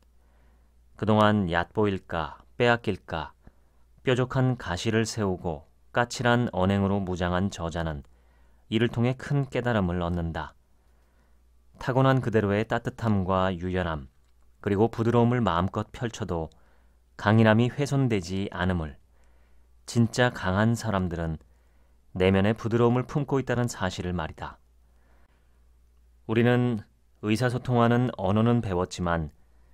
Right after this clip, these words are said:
정작 말하는 법을 배운 적은 없다. 예쁜 말은 부지불식간에 적을 부르는 대화가 만연한 이 시대에 가장 힘있는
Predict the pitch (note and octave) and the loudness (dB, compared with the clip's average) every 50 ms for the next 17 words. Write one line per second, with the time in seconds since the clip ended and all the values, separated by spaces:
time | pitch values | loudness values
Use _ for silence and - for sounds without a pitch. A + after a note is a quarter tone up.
0 | _ _ _ _ - A2 G#2 G#2+ G#2 G#2 G#2+ G#2 G#2 - - - _ _ _ - | _ _ _ _ 0 2 2 4 4 4 2 2 2 0 -6 -16 _ _ _ -20
1 | _ - F2+ F2 F#2+ G2+ A#2 A#3+ B2+ B2 A#2+ A#2 A2 B2 - - G2+ F#2 F2+ F#2 | _ -4 -2 0 2 2 2 2 2 2 0 0 0 -2 -4 -4 -2 -2 0 0
2 | F#2 E2 F2 D#2+ E2+ F#2 F2 E2 - _ - E2 - - - _ _ _ _ _ | 0 -2 -2 -2 -2 -2 -2 -4 -6 _ -12 -12 -12 -14 -18 _ _ _ _ _
3 | _ _ _ _ _ _ _ _ _ _ _ _ _ _ _ _ - G2+ G2+ G#2 | _ _ _ _ _ _ _ _ _ _ _ _ _ _ _ _ -2 0 0 2
4 | - B2+ A#2 A#2 A2 G2+ F#2+ F#2+ G2 G2 F#2+ F#2 - - - - _ _ _ _ | 2 2 4 4 4 4 4 4 2 2 0 -2 -4 -8 -14 -20 _ _ _ _
5 | _ - - A2+ G#2+ B2 A2+ A#2 A2 - A#2+ - - A2+ G#2+ G#2+ A2 A2+ A2 - | _ -6 -4 -2 0 2 0 0 0 -2 -6 -2 0 0 2 4 2 2 0 -2
6 | - - G#2 G2+ G2 A#2 B2 A#2 A#2+ A#2+ A#2 A#2+ B2 B2 A#2+ A2+ F#2+ F#2 F#2 F#2 | -6 -6 -4 -2 0 0 0 0 0 -2 0 0 0 0 -2 -4 -4 -2 0 0
7 | F#2 F2+ F#2+ F#2+ G2 F#2+ E2+ E2+ F2 F2+ F2+ F2+ G2 G#2 - G2 F#2+ F#2+ G#2+ G#2+ | 0 0 0 -2 -2 -2 -2 -2 -2 -2 -2 -2 -2 -4 -4 -6 -6 -6 -6 -6
8 | - - - G2 F2 E2+ D#2+ D#2 C#2 - _ _ - _ _ _ _ _ _ _ | -8 -8 -6 -6 -6 -6 -6 -8 -10 -14 _ _ -20 _ _ _ _ _ _ _
9 | _ _ _ _ - - G#2+ G2 A2+ A#2 A2+ A#2 A#2+ A#2+ - - - C#3+ C3+ B2+ | _ _ _ _ -6 -6 -2 2 4 4 4 4 4 0 -2 -2 -2 0 2 2
10 | B2 A#2+ A#2 A#2+ A#2+ B2 B2 B2 | 2 2 2 2 0 0 -2 -4